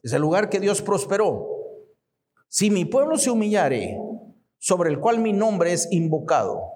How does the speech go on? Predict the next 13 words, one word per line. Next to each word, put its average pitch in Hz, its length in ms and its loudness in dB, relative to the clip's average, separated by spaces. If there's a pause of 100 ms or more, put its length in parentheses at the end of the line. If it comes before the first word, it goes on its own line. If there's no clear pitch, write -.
(260)
y 156 160 -2
oraren, 135 640 0 (460)
y 240 100 0
buscaren 226 560 2
mi 220 120 0
rostro, 214 580 0 (480)
y 226 120 2
se 214 180 0
convirtieren 220 880 2
de 156 100 2
sus 139 180 0
malos 165 360 2
caminos, 254 680 0